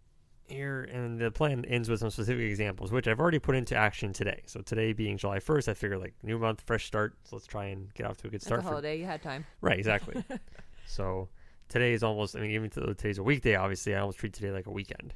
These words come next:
Speaker 1: in terms of how I play
Speaker 2: It
Speaker 1: things, right?
Speaker 2: feels like a weekend,
Speaker 1: Yeah, exactly.
Speaker 2: <laughs> so.
Speaker 1: You know, I keep thinking, like, today's Sunday. I'm like, "Oh, man, I
Speaker 2: I
Speaker 1: gotta put,
Speaker 2: know.
Speaker 1: I gotta put recycling tomorrow." Like, "No, I don't.
Speaker 2: <laughs>
Speaker 1: Wait,
Speaker 2: I
Speaker 1: tomorrow's
Speaker 2: know.
Speaker 1: Thursday."
Speaker 2: I hundred percent agree.
Speaker 1: <sighs> So, uh, so I wrote, wrote down twenty twenty gaming backlogs, what I named this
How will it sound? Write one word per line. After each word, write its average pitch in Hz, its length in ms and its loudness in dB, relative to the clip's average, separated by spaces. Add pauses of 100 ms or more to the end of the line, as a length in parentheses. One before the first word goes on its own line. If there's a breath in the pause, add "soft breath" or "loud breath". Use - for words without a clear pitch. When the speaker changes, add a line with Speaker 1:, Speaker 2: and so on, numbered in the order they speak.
Speaker 1:
in - 80 -12
terms 101 160 -6
of 98 60 -4
how 98 80 -2
I 104 140 -4
play - 240 0
Speaker 2:
It - 80 -2
Speaker 1:
things, 240 280 2
right? 151 120 4 (100)
Speaker 2:
feels - 180 -10
like 139 220 -4
a 127 80 -4
weekend, 110 320 -4
Speaker 1:
Yeah, 110 100 0
exactly. 101 420 -2
Speaker 2:
<laughs> 147 40 0
so. - 120 -8
Speaker 1:
You 120 80 10
know, 101 100 4
I 101 60 4
keep 131 140 0
thinking, 120 220 0
like, 104 80 -2
today's 107 240 2
Sunday. 117 260 2
I'm 95 80 2
like, 101 120 -2
"Oh, 120 80 -4
man, 113 100 -4
I 110 40 0
Speaker 2:
I - 20 2
Speaker 1:
gotta - 160 4
put, 135 80 6
Speaker 2:
know. 113 100 2
Speaker 1:
I 123 60 2
gotta 131 100 4
put 113 180 2
recycling 151 360 -2
tomorrow." 92 280 -2
Like, - 140 0
"No, 143 140 4
I 98 60 4
don't. - 200 6
Speaker 2:
<laughs> - 0 -
Speaker 1:
Wait, - 140 4
Speaker 2:
I - 20 0
Speaker 1:
tomorrow's 135 280 4
Speaker 2:
know. - 20 0
Speaker 1:
Thursday." 143 320 2 (160)
Speaker 2:
I 240 60 0
hundred 240 180 -2
percent 214 220 -4
agree. 202 520 -2
Speaker 1:
<sighs> 113 480 -4
So, 107 420 2 (380)
uh, 113 220 0
so 120 220 0
I 101 100 -4 (140)
wrote, 113 160 0
wrote 131 160 2
down 120 240 0
twenty 156 280 -2
twenty 131 340 -2
gaming 113 380 2
backlogs, - 540 -2
what - 80 -12
I 117 100 -12
named 113 300 -14
this - 240 -6